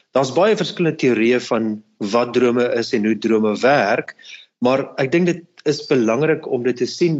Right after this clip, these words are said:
as iets wat uiters belangrik is vir die brein se prosesering van inligting en ook hoe ons met moeilike tye,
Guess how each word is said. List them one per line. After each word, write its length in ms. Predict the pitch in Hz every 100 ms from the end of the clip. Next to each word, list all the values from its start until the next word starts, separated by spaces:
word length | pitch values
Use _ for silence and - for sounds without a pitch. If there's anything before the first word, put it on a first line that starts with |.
| -
as 460 | 123 - - - _ _ _
iets 220 | 170 180 -
wat 320 | 139 135 - _ _ -
uiters 300 | 180 190 180
belangrik 560 | - 123 110 123 143 143
is 400 | 120 117 - - -
vir 140 | - 131
die 80 | 110
brein 320 | 120 123 139
se 540 | 135 - 127 123 120 123 _ _ _ _ _ -
prosesering 800 | 135 117 120 - 180 180 175 165
van 160 | 160 143
inligting 540 | 139 156 147 - 202 254 - - - _ _ -
en 140 | 147 165 -
ook 540 | 202 185 - - -
hoe 220 | - 139 151 131
ons 560 | 139 131 - - - -
met 160 | 131 131
moeilike 440 | 120 143 151 139 -
tye, 560 | 135 131 135 131 131